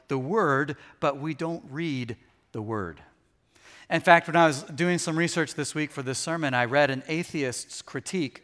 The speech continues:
of Christianity. And here's what he wrote. "I've only met a few Christians in my life that have even read the Bible. Most don't even know what it teaches. They put their faith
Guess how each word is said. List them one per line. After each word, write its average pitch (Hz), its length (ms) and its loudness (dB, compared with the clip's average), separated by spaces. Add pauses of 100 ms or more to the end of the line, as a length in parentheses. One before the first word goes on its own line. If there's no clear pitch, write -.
of 123 140 -8
Christianity. 135 800 -4 (800)
And 151 120 0
here's 196 260 4
what 180 100 6
he 170 100 6
wrote. 160 260 6 (280)
"I've 220 300 8
only 233 320 2
met 202 320 4
a 160 120 -2
few 208 340 -4
Christians 185 540 -6
in 151 180 -6
my 156 160 2
life 143 460 2 (180)
that 131 120 -2
have 127 180 0
even 151 340 -4
read 127 260 0
the 113 60 -6
Bible. 85 500 -6 (640)
Most 175 300 2
don't 160 180 -2
even 127 240 -4
know 143 160 -2
what 139 140 0
it 127 140 -6
teaches. 120 500 -8 (240)
They 139 140 0
put 196 260 -2
their 160 140 0
faith 180 400 -2